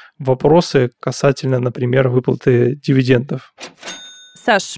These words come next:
Speaker 2: подводя итог нашего подкаста, какие две, например, компании мы можем выделить в этом секторе, чтобы инвесторы наши могли добавить в свой портфель?
Speaker 1: На текущий момент мы выделяем акции М М К, если говорить о сталелитейной отрасли, поскольку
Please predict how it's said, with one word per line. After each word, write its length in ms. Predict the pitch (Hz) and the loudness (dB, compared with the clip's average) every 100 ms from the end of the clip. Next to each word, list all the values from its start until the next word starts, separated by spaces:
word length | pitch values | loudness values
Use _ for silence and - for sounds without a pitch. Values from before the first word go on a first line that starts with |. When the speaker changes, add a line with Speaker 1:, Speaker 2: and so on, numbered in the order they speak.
| - | -4
Speaker 2:
подводя 640 | 196 214 214 247 240 220 | 0 2 2 2 2 0
итог 400 | 214 226 208 - | 0 0 0 0
нашего 360 | 208 202 190 196 | -2 -2 -4 -4
подкаста, 840 | 190 - 208 190 - 185 170 160 - | -4 0 0 0 -4 -4 -2 -2 -4
какие 640 | 180 - 233 226 202 185 | -10 -4 -2 0 2 0
две, 640 | 165 175 208 214 190 180 | -4 -6 0 2 2 0
например, 520 | 175 - 175 175 170 | -2 -6 -6 -4 -4
компании 580 | - 175 196 226 247 208 | -4 -4 0 0 0 -2
мы 180 | 190 202 | -2 -2
можем 380 | 196 185 175 175 | 0 -2 -2 -2
выделить 420 | 214 185 175 170 | 0 0 -4 -2
в 40 | |
этом 220 | 190 175 165 | -4 -4 -6
секторе, 760 | - 226 - 226 190 165 160 _ - - | 0 0 0 -4 -4 -4 -6 _ -20 -14
чтобы 400 | - 180 185 180 | -8 -4 -2 0
инвесторы 400 | 202 226 214 190 | 0 0 -2 -2
наши 260 | 180 - | -2 -2
могли 260 | 180 175 196 | -4 -2 0
добавить 460 | 185 185 190 175 | 0 2 2 0
в 40 | - | -6
свой 220 | 180 185 | -6 -6
портфель? 460 | 175 - - 156 - _ - | -6 -10 -10 -10 -12 _ -4
Speaker 1:
На 100 | 147 | -2
текущий 320 | - 226 - | 2 2 4
момент 360 | 156 151 156 151 | 4 4 2 2
мы 180 | 143 139 | 2 2
выделяем 560 | 135 131 127 123 123 | 2 2 2 2 2
акции 1080 | 127 123 - - 127 120 117 120 151 147 143 _ _ | 0 -2 -6 -2 2 2 2 0 -2 -8 -12 _ _
М 160 | 147 131 | -2 0
М 120 | 127 | 2
К, 160 | - 254 | 2 2
если 260 | 233 190 | 0 -2
говорить 380 | 160 160 160 - | 2 4 2 2
о 220 | 147 139 | 4 4
сталелитейной 640 | 127 - 139 131 147 135 135 | 2 -2 -4 0 2 2 0
отрасли, 340 | 127 - - - | -2 -10 -12 -8
поскольку 800 | - - 143 131 - 135 131 | -8 0 2 2 0 -2 -2